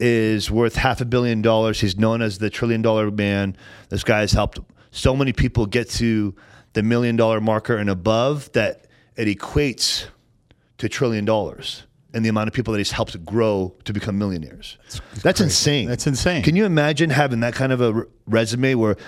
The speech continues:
Speaker 1: I have helped so many people that the number is equivalent to a trillion dollars?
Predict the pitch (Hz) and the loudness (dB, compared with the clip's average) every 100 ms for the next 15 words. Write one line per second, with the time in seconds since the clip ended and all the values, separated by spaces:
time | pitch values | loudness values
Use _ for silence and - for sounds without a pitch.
0 | - 139 175 165 135 - - 165 170 151 | -4 2 2 2 0 2 2 2 2 2
1 | - 151 185 170 135 107 117 113 131 151 | 2 4 2 4 2 2 0 2 2 2
2 | 151 131 - 120 - 170 151 139 110 113 | 2 2 0 -2 0 0 2 0 -2 -6
3 | - - 127 120 104 98 101 80 - - | -4 -4 0 0 0 0 0 -4 -10 -12
4 | - | -14